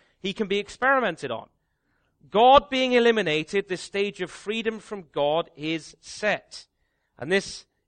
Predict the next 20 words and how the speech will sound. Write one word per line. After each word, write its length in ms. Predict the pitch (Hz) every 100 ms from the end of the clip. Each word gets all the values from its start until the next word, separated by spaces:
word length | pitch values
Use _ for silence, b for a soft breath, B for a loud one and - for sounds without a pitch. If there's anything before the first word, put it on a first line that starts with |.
| -
is 180 | 170
the 100 | -
stage 540 | 170 - 170 165 160 -
of 240 | - 165 143
necessity. 720 | 160 - 208 202 - - 127
Why 220 | 127 214
is 80 | 226
it 120 | 233
the 60 | 202
stage 380 | - 208 202 196
of 100 | 180
necessity? 680 | 185 - 190 - - 127
Nature 500 | 110 170 233 - 233
and 120 | 208 180
history 640 | - 247 - - 143 139
now 260 | 151 165 165
dictate 520 | 175 170 - 180 175
all 240 | 196 208 208
human 380 | 170 214 202 196
decisions 720 | 180 - 165 143 160 156